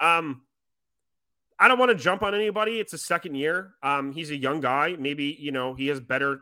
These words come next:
Speaker 2: coaching around him. Maybe they put better people around him. I hope he matures. And, uh, yeah, I,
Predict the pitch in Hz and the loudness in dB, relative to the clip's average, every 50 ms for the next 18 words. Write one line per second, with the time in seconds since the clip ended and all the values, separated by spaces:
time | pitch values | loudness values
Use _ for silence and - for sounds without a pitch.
0 | _ _ - - 131 135 - 156 147 139 139 143 143 143 143 147 147 147 147 143 | _ _ -8 -8 -8 -6 -6 -4 -4 -2 0 0 0 0 0 -2 -4 -4 -4 -6
1 | 139 - 135 135 143 143 143 139 139 135 - - 143 139 131 131 131 139 127 - | -6 -4 -4 -2 -2 -2 -2 -2 -4 -4 -4 -4 -8 -4 -2 -4 -2 -2 -4 -6
2 | - 123 127 143 139 135 135 135 139 139 143 151 143 147 143 _ _ _ _ _ | -8 -10 -8 -6 -4 -2 0 0 -2 0 -2 -4 -4 -4 -8 _ _ _ _ _
3 | _ _ _ _ _ _ _ - 151 160 185 185 196 185 185 - - 170 165 165 | _ _ _ _ _ _ _ 0 2 2 4 2 2 -2 -2 0 4 6 6 6
4 | 175 165 139 170 175 170 170 170 165 170 175 175 175 180 202 233 233 170 147 _ | 6 4 0 0 0 0 2 4 4 4 4 4 4 2 2 0 -2 -6 -18 _
5 | _ _ - 175 | _ _ -12 -10